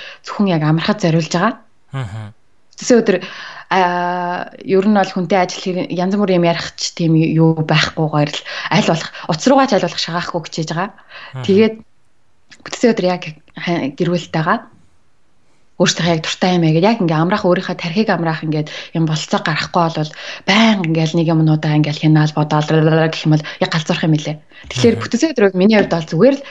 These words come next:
Speaker 1: өөрийгөө зөвхөн амраах. Тэгээд тэр амраах өдрөө гэр бүлтэйгээ гадуур кино үзэж болж гин, эсвэл гэртээ кино үзэж болж гин, эсвэл ингээд ямар нэгэн дуртай юм аа хийх,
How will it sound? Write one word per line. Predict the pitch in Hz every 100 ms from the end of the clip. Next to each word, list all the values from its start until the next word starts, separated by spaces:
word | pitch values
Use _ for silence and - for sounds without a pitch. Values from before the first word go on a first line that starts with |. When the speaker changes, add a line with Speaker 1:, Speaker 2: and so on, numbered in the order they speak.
| - - - - 170
Speaker 1:
өөрийгөө | 214 190 165
зөвхөн | - - 254 -
амраах. | 151 151 143 - - _
Тэгээд | - 190 214
тэр | 214
амраах | 170 175 185 170
өдрөө | 156 160 156 156 -
гэр | 170 160
бүлтэйгээ | 160 156 151
гадуур | 156 156
кино | 165 165
үзэж | 160 -
болж | 156 156
гин, | 160 160
эсвэл | 160 156 160 -
гэртээ | - 208 220 220
кино | 175 170
үзэж | 165 -
болж | 156 -
гин, | 165 160 160 - - -
эсвэл | - 170 160
ингээд | 156
ямар | 160 170 190
нэгэн | 170
дуртай | 156 - 190 175
юм | 165
аа | 160
хийх, | 156 156 156 160